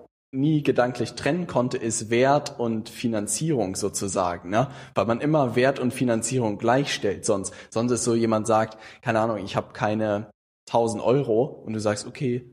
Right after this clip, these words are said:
dann tschüss.“ Aber erstmal zu gucken, ist es dir überhaupt das wert? Siehst du den Wert da drin in dem, was wir da tun? Und er sagt dann, „Ja“, okay, dann reden wir nur noch darüber,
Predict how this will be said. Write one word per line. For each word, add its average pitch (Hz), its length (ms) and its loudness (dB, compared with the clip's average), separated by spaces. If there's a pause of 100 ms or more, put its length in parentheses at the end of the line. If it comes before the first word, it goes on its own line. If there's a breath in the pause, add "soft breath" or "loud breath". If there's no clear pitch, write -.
dann 131 140 -2
tschüss.“ 131 540 -2 (260 loud breath)
Aber 120 160 4
erstmal 135 320 2
zu 127 80 0
gucken, 123 240 -8
ist - 180 -2
es 131 120 -6
dir 117 120 0
überhaupt 101 460 -4
das - 220 -2
wert? 139 580 2 (160)
Siehst 160 300 0
du 135 40 2
den 110 240 0
Wert 107 240 0
da 113 60 0
drin 110 280 -2
in 101 160 -6
dem, 104 180 -2
was 98 180 -4
wir 107 80 0
da 95 140 0
tun? 123 340 -2
Und 101 160 -4
er 107 80 4
sagt 104 220 -2
dann, 95 180 -4
„Ja“, 131 400 2 (240 loud breath)
okay, 127 220 -4
dann 117 160 0
reden 117 280 -2
wir 104 100 -2
nur 120 180 0
noch 131 180 0
darüber, 107 640 0